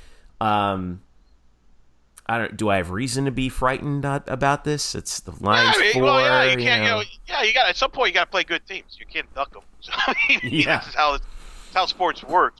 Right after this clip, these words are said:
Speaker 2: But
Speaker 1: Yeah, I know.
Speaker 2: here's the
Speaker 1: But this
Speaker 2: thing.
Speaker 1: is one of those things where, you know, U C F is going on the road, and
Speaker 2: Yeah,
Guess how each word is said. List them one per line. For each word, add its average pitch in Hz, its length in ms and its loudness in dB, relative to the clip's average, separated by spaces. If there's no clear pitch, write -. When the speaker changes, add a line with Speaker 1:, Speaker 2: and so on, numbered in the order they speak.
Speaker 2:
But 131 140 -2
Speaker 1:
Yeah, 131 160 -2
I 120 80 2
know. 123 120 0
Speaker 2:
here's 294 100 0
the 247 60 2
Speaker 1:
But 165 60 4
this 226 140 4
Speaker 2:
thing. 226 60 -2
Speaker 1:
is 185 80 -2
one 214 140 2
of 208 40 2
those 190 200 2
things 190 220 0
where, 165 120 4
you 160 160 2
know, 156 100 4
U 156 280 0
C 147 160 -2
F 143 120 -4
is 123 80 -4
going 123 220 4
on 104 100 2
the 90 120 -2
road, 160 920 6
and 101 420 -2
Speaker 2:
Yeah, 440 280 -2